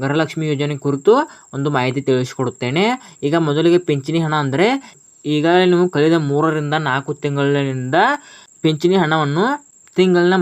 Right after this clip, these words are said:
ಮೊದಲ ವಾರದಲ್ಲಿ, ಅಂದರೆ ಒಂದನೇ ತಾರೀಕಿಂದ ಏಳನೇ ತಾರೀಕು ಒಳಗಡೆ ತೋತಿದ್ರಿ. ಆದರೆ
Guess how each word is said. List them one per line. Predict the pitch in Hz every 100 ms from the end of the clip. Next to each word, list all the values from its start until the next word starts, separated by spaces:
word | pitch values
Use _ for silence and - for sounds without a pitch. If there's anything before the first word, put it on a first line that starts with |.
| 143
ಮೊದಲ | 135 156 160 156
ವಾರದಲ್ಲಿ, | 147 147 139 135 135 117 131
ಅಂದರೆ | 143 180 - _ 139
ಒಂದನೇ | 147 170 180
ತಾರೀಕಿಂದ | 156 160 160 156 185 147
ಏಳನೇ | 139 156 151
ತಾರೀಕು | 151 147 139
ಒಳಗಡೆ | 135 135 139 220 302 - - -
ತೋತಿದ್ರಿ. | 147 143 135 135 190 247 269 - _ _ 147
ಆದರೆ | 160